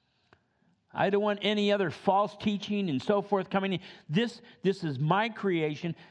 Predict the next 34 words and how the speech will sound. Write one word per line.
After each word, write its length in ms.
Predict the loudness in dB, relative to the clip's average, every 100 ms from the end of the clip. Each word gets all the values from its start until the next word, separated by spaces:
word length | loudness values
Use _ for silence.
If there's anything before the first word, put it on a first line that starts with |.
| -12
and 200 | -2 0
that's 240 | 2 0 0
why 160 | 0
he's 180 | 0 -2
given 300 | -2 -2 0
us 140 | -2 -2
his 220 | -4 -2
eternal 420 | -4 -4 -4 -4
wo-, 320 | -4 -4 -6 -6
word, 420 | -4 -2 -4 -10 -20 -20 -20 -6
that 140 | -4
we 140 | 0 0
might 280 | 0 -2 -4
be 100 | -8
kept 380 | -6 -8 -6
within 260 | -8 -4 -4
the 60 | -2
boundaries 540 | -2 -2 -4 -6 -6
of 80 | -6
his 180 | -6 -8
truth. 420 | -6 -4 -4 -8 -20 _ _ _ _ _ _ _ _ _ -20 _ _ _ _ _ _ -8
Because 240 | -4 -4
so 140 | -2
many 220 | 0 0 -2
people 280 | -2 -2
think, 220 | -2 -4 -6 -14 _ _ _ -2
"Well, 120 | 2
I 160 | 2 2
believe 420 | 0 0 0 0
God 340 | 2 4 2 2
is," 640 | 2 2 0 -2 -6 -12 -20 _ _ _ _ _ _ _ _ _ _ _ _ -2
right 180 | -2 2
there, 300 | 2 2 -2 -4
wrong. 600 | 2 4 4 2 0 -4